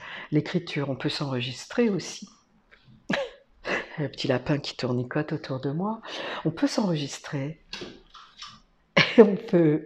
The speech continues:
écrire. Et mettre sur leur, sur le papier, bah, tout ce qui nous vient en tête à propos de ce ressentiment, à propos de cette colère et, et ce qui a provoqué cette colère.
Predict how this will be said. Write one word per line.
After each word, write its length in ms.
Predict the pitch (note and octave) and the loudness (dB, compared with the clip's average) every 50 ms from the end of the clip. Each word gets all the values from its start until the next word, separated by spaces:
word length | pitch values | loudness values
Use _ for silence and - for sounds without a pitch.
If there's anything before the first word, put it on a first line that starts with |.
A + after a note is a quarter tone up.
| - | 0
écrire. 640 | - D#3 D3 - - - - A#2+ A#2+ C3 - - _ _ _ - - - - - - - - - - | -2 -2 0 0 -4 -2 -2 -2 -2 -2 -6 -10 _ _ _ -20 -16 -14 -12 -10 -10 -10 -10 -6 -2
Et 240 | D3+ C#3+ C3+ C3 B2+ B2+ B2 B2 - - _ _ _ _ _ _ _ _ _ _ _ - - | 0 0 2 2 0 0 -2 -4 -6 -10 _ _ _ _ _ _ _ _ _ _ _ -4 0
mettre 360 | D3 D3+ D#3 D#3 - - D#3 | 4 4 4 4 2 -2 -2
sur 260 | - - - D#3+ D3 | 0 0 2 2 4
leur, 200 | C#3+ D3 C#3+ - - - | 4 2 2 0 -6 -4
sur 280 | - - - D#3+ D3 C#3+ | -2 0 0 2 2 2
le 100 | D3 C#3 | 0 0
papier, 680 | - D3+ C#3 C3+ - - - C3 B2+ C3+ D3+ D#3 - - - _ _ _ _ _ _ - | -2 -4 -6 -6 -6 -6 -2 -2 0 0 -2 -4 -6 -14 -20 _ _ _ _ _ _ -10
bah, 80 | - D3 C#3+ C#3 C#3+ C3 C3+ - - - _ _ _ - _ _ _ _ _ _ _ _ _ _ - - - _ _ _ _ _ _ _ - | -8 -6 -6 -6 -8 -10 -10 -12 -14 -16 _ _ _ -20 _ _ _ _ _ _ _ _ _ _ -20 -20 -20 _ _ _ _ _ _ _ -8
tout 120 | - - B3+ | -4 -4 -4
ce 100 | - - | -4 -4
qui 160 | - F3 D3+ | -4 -2 0
nous 120 | D3 D3+ | 0 0
vient 280 | C#3 C3+ D#3 E3 D#3 D3 | -2 -2 -2 -2 0 0
en 100 | D3 C#3+ | -2 -4
tête 460 | - - G3 A3+ A#3 - - - - - - - | -4 -2 -2 -2 -2 -6 -10 -18 -18 -16 -8 -4
à 100 | - C#3 | -4 -4
propos 340 | - - C#3+ - - - C#3+ | -2 -4 -8 -6 -6 -6 -6
de 60 | - | -6
ce 120 | - - | -4 -4
ressentiment, 720 | C#3+ C#3 C#3+ - - D#3 C#3+ B2 - - B2+ B2 D3 G3+ A#3+ - - - - - - | -4 -4 -4 -6 -6 -8 -10 -10 -8 -8 -6 -6 -6 -6 -8 -10 -14 -16 -10 -4 -2
à 100 | C#3 D3 | -2 -2
propos 320 | - - C#3+ - - D3+ | -2 -6 -10 -8 -8 -8
de 80 | - - | -8 -6
cette 220 | - - - - | -6 -8 -8 -6
colère 440 | - - D3 C#3 C#3+ D3+ F3+ G3 F#3 | -4 -2 -2 -2 0 -2 -2 -2 -2
et, 340 | C#3 B2+ B2 A#2+ C3 - - - - - - - - - - | -2 -2 -2 -4 -6 -10 -14 -20 -20 -20 -20 -20 -12 -6 -6
et 60 | C#3 | -6
ce 80 | - - | -6 -2
qui 100 | - D#3 | -2 0
a 80 | C#3 | 0
provoqué 720 | - - - D3+ C3+ C3 C#3+ C3+ - - C#3+ C#3 C#3 C3+ C3+ | -2 -2 -4 -4 -4 -4 -6 -6 -2 -2 0 0 0 -2 -2
cette 280 | C3+ - - C3+ - | -4 -4 -4 -4 -4
colère. 500 | - - D#3 C#3 C#3 E3 G#3 A3 G#3+ - | -4 -2 -2 0 0 0 -2 -2 -4 -8